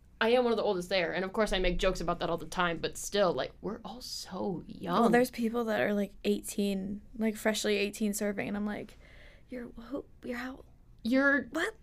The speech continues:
Speaker 1: You're a fetus to me.
Speaker 2: Yeah.
Speaker 1: You are literally, like, you just came out of the womb to me.
Speaker 2: Mm-hmm.
Speaker 1: But then again, it's like, they're only five years younger than us.
Speaker 2: But when I was
Speaker 1: <laughs> Like
Speaker 2: eighteen, I felt like I was thirty-seven. Like,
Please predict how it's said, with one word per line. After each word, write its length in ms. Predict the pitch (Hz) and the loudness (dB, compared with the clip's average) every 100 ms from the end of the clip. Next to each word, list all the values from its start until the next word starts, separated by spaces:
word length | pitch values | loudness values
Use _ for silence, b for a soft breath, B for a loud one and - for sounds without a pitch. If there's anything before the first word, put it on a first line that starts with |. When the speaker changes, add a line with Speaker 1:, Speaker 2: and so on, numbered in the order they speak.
| - | -6
Speaker 1:
You're 200 | - 240 | 4 8
a 40 | 226 | 8
fetus 440 | 226 247 165 170 | 4 2 2 0
to 100 | - | -8
me. 200 | - - - | -10 -12 -10
Speaker 2:
Yeah. 480 | 262 302 349 339 277 | -2 0 2 6 10
Speaker 1:
You 60 | 240 | 12
are 120 | 226 | 10
literally, 800 | 220 226 226 220 208 202 190 180 - | 8 8 8 10 8 6 4 2 4
like, 300 | 185 175 - | 6 6 2
you 180 | 202 202 | -2 0
just 440 | 170 190 190 185 - | 4 8 8 6 0
came 180 | 196 | 2
out 140 | 175 170 | 4 2
of 80 | 170 | 2
the 100 | 170 | 2
womb 360 | 175 165 - - - - - | 2 0 -4 -10 -12 -12 -4
to 120 | 208 | 0
me. 260 | 175 95 - | 0 -2 -2
Speaker 2:
Mm-hmm. 460 | 214 220 220 220 214 | 6 8 10 8 8
Speaker 1:
But 140 | 226 226 | 6 8
then 100 | 220 | 6
again, 360 | 202 233 190 | 6 6 6
it's 240 | 180 180 - | 2 -2 4
like, 320 | 196 185 - | 4 4 -2
they're 140 | 190 | 0
only 180 | 262 339 | 2 2
five 300 | - 202 214 | 2 0 2
years 200 | 196 202 | 2 0
younger 160 | 190 147 | -2 -4
than 100 | - | -6
us. 180 | - - | -8 4
Speaker 2:
But 160 | 240 | 6
when 140 | 233 208 | 8 8
I 220 | 202 240 | 10 10
was 140 | 254 | 10
Speaker 1:
<laughs> 20 | |
Like 180 | 196 196 | 6 6
Speaker 2:
eighteen, 320 | 262 220 202 196 | 6 6 6 6
I 180 | 214 220 | 6 6
felt 280 | - 196 - | 6 6 6
like 180 | 190 | 6
I 140 | 202 196 | 8 6
was 240 | 190 190 | 6 0
thirty-seven. 800 | - 202 185 - 208 190 107 196 | 2 4 4 6 6 6 0 -6
Like, 260 | 185 185 - | -6 -6 -8